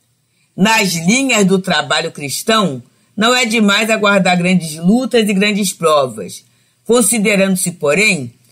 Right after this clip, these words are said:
que as maiores angústias não procederão de ciclos adversos,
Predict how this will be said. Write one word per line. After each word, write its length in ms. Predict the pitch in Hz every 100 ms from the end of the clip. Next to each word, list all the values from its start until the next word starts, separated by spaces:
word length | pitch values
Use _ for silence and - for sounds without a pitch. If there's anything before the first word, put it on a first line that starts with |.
| _ _ -
que 100 | 220
as 160 | 226
maiores 760 | 220 208 196 185 247 269 233 196
angústias 880 | 175 151 208 233 180 - 117 - - _ _ -
não 320 | 196 269 294
procederão 840 | 247 240 233 214 190 180 180 226
de 160 | 214 208
ciclos 460 | - 220 190 196
adversos, 920 | 185 180 190 170 143 139 - - -